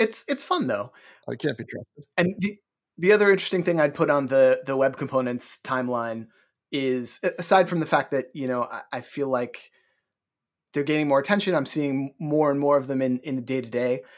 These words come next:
Speaker 1: There have also been some kind of cool, like, footnotes about modern uses of web components.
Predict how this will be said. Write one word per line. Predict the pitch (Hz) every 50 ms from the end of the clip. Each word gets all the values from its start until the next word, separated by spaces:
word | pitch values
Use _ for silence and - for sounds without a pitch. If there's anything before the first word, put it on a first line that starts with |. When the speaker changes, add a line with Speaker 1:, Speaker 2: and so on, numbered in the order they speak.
| - _ _ - 156
Speaker 1:
There | 151
have | 147 165
also | 165 165 175
been | 156 147 147 143 139 135
some | 123 - 151 143
kind | 135 - 147 139 127
of | 120 - -
cool, | - - 151 143 139 139 131 123 123 120 120 117 _ -
like, | 131 123 120 -
footnotes | - - 151 139 - 135 127 120 113 101 85 - - - - -
about | 117 110 117 110 113 110 - _ _ _ _
modern | 147 143 135 135 131 131 131 120 120 120 110 120 143
uses | 151 160 156 - 120 117 101 - - - -
of | 135 117 127 160
web | 240 254 -
components. | - 131 - 107 92 90 92 101 - - -